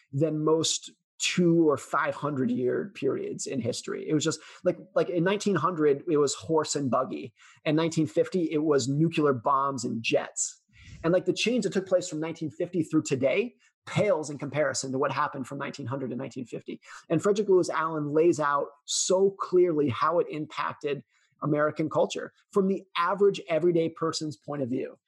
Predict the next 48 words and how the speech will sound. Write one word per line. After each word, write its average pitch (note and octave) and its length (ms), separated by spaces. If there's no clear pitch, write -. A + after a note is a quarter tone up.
Just - 180
the F3+ 160
average F#3 560
guy D#3+ 300
who D#3+ 220
lived D3 320
in D#3 120
Ohio D#3 600
and C#3 100
Indiana C#3+ 520
and D#3 140
was C#3 140
going D3 460
to D3 100
work, C#3+ 340
like, D#3+ 200
how - 180
did G#3+ 160
his E3+ 240
life D3+ 220
change D3+ 320
during E3 160
that D#3+ 160
period? G3 260
It's C#3 160
so, F3 640
so D#3 300
fascinating. C#3 680
And, D#3+ 340
uh, E3+ 200
it F#3 80
just G3+ 160
had A#3+ 80
a G#3+ 60
big F3 200
impact E3+ 380
on D3+ 80
how D3+ 180
I E3 80
think D#3 200
about C#3+ 260
economic D3 420
growth E3 380
and B2 80
how E3 100
I F3+ 60
think E3+ 180
about D3+ 200